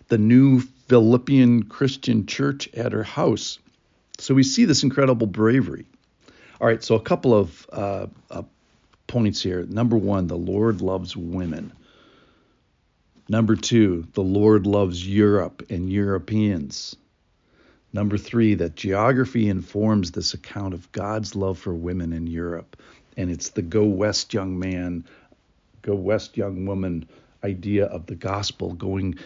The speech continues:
to Europe via this Asian woman who sells purple dye. The gospel comes to a place, a new place, it comes to a new person, and it comes to a new continent via this new city.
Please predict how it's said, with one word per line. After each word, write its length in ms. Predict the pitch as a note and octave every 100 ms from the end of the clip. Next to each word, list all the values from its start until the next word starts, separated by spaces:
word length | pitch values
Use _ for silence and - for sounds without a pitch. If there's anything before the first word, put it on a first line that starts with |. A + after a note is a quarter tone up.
| -
to 120 | - G#2
Europe 560 | F#2+ G#2 G#2 F2 - -
via 360 | G#2+ G#2 G2
this 380 | F2+ G#2 G2 - -
Asian 640 | A2 A2 F#2+ G2 F#2+ E2 - _ _
woman 440 | G#2 G2+ G#2 G2 F2
who 220 | E2 F#2+
sells 540 | - A2 G2 F#2 E2+
purple 440 | - - F2+ E2+ E2+
dye. 560 | F2 F2 E2+ E2 E2+ - _ _ _ _ _ _ _ _ -
The 120 | -
gospel 480 | - G2+ G#2 - F#2+
comes 320 | - A2 G2
to 240 | - G2
a 20 | E2
place, 680 | - - A#2 B2+ - - - _ _ _ _ _ _ -
a 80 | F2+
new 180 | A2+
place, 460 | B2 - A#2+ A#2 -
it 100 | -
comes 240 | - E2+
to 160 | - F2+
a 40 |
new 260 | F2 G#2 A#2+
person, 480 | A#2+ A#2 A2 - A2
and 140 | G#2+ F#2+
it 80 |
comes 240 | F#2+ A#2 -
to 140 | A#2+
a 20 |
new 200 | G#2 A2
continent 680 | G#2+ - A#2 B2 - G2+ F#2 F#2+
via 280 | G2 A2+
this 300 | G2 G2+ -
new 120 | G#2+ F2+
city. 460 | - G#2+ F#2+ F2